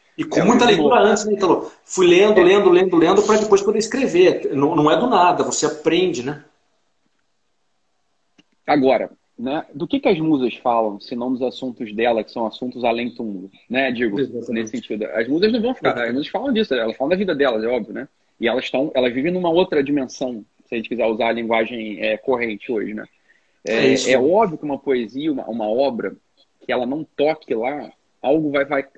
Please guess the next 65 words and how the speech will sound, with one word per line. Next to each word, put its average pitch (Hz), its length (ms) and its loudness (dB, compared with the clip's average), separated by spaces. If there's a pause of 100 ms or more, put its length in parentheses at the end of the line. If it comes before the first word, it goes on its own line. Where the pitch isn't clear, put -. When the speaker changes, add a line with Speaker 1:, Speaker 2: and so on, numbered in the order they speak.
(240)
Speaker 2:
carece, 151 580 0
algo 143 200 0
vai 143 100 -4
faltar. 139 440 -6
Speaker 1:
Algo 143 160 0
vai 143 100 0
Speaker 2:
Nesse 151 120 -2
Speaker 1:
carecer. - 180 -2 (100)
Speaker 2:
sentido, 170 140 0
até, 139 180 0
a 175 40 2
gente 151 200 -4
pode 156 140 2
até 180 140 0
questionar, 160 520 -6
é 160 100 -2
arte? - 420 -4 (200)
A - 240 -20
gente - 60 -20
pode 185 180 2
até 285 40 0
questionar, 208 420 -2
Speaker 1:
É. 123 40 -6
Speaker 2:
de 117 100 -14
fato. - 340 -10 (160)
Speaker 1:
É. - 20 -10
Speaker 2:
Sim, 196 160 -8
é 247 100 -4
arte. 277 400 -8
Speaker 1:
É. 131 60 -14 (300)
Speaker 2:
Ou 196 240 4
é - 20 2
uma 185 100 -4
manifestação 175 440 -8
fisiológica, 120 840 -4
né? 135 180 -4
É 135 80 -2
um 147 120 -2
exibicionismo 139 680 -4
da 123 120 -2
técnica 123 520 -4
só. 104 200 -6 (420)
Speaker 1:
É 160 120 -2
Speaker 2:
Né? 143 100 4
Speaker 1:
isso. 147 140 0 (120)
Speaker 2:
Portanto, 160 340 2
Speaker 1:
É 131 40 4
isso. 120 80 -2
Speaker 2:
ela 131 120 2
não 135 100 -4
vai 135 100 4
ser 139 200 -2
grande, 143 380 0
não 123 100 -6
vai 127 120 -2
tocar 143 480 -4
e 127 40 -10
vai 131 100 -8
ter 135 100 -8
pouca 135 220 -8
importância 131 460 -8
no 110 60 -12
final - 160 -20
das 107 120 -12
contas. - 180 -20